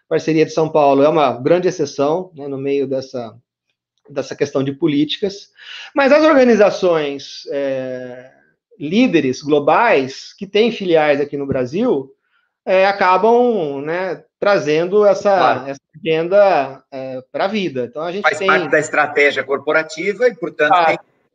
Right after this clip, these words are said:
Speaker 2: tem que, é, vamos dizer, fazer cascatear isso pras, pras filiais, né?
Speaker 1: Então, muitas empresas,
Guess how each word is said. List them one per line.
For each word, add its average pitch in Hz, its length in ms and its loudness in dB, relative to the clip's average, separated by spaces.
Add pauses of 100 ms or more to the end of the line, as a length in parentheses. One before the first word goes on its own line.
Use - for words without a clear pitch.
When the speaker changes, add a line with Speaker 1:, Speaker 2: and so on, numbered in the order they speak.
Speaker 2:
tem 143 160 -6
que, 160 400 -4
é, 117 580 2
vamos 117 220 -6
dizer, 110 520 0
fazer 127 360 -4
cascatear 127 680 0
isso 143 220 -10
pras, - 600 0
pras 123 340 -2
filiais, 110 440 -6
né? 107 140 -12 (520)
Speaker 1:
Então, 254 440 6
muitas 233 320 -2
empresas, 185 800 0